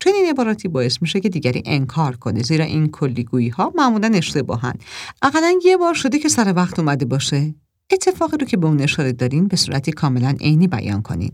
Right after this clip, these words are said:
«تو به جلسه دوشنبه بیست و شش مارس ده دقیقه دیر رسیدی.» حتی اگه می‌دونین که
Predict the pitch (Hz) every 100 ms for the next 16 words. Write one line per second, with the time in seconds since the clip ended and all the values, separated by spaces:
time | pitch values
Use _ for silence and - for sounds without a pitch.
0 | - 95 104 208 - _ 156 151 147 143
1 | 143 - 160 123 120 139 - 127 139 127
2 | 131 - 131 139 - 131 147 220 220 196
3 | 202 - 214 202 208 208 220 147 113 -
4 | 139 117 113 - - 370 359 262 240 226
5 | 226 233 226 269